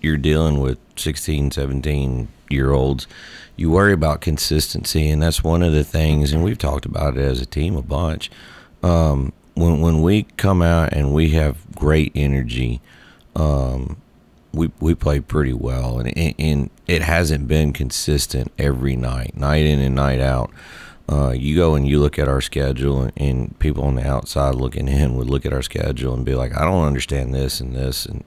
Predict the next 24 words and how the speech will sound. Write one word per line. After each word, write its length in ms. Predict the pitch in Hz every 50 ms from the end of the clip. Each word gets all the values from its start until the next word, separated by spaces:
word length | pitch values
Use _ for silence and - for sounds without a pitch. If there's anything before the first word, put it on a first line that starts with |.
| _ -
and 320 | 71 62 60 60 60 60
this." 260 | 64 65 64 58 - - - - - - - - - - - - - - -
Um, 480 | 82 78 76 76 69 65 64 62 64 - - _ _ _ _ _ _ _ _ _ _ -
but 240 | 64 64 87 80 80
it, 140 | 80 78 -
it 300 | 92 90 87 71 - -
comes 200 | 92 87 82 71
back 300 | - 78 78 80 80 -
to, 140 | - 78 73
we 100 | 80 78
had 140 | 78 78
a 40 | 78
couple 380 | - - 65 - 90 78 76 76
of 60 | 73
injuries 420 | 67 71 65 71 73 73 71 67
early. 460 | 65 64 62 64 64 62 64 64 64 - - - - - - - - - - -
Um, 560 | - 78 76 71 71 69 65 62 64 62 - - - _
we, 160 | - 76 78 71
we've 260 | 71 76 82 87 -
had 340 | 69 69 73 78 78 69 -
some 180 | - 76 76
adversity 960 | 76 69 58 57 - 65 64 67 69 67 - - 69 65 69 67 67 65 60
as 160 | 67 69 65 -
far 580 | - - 73 69 71 73 69 69 67 65 -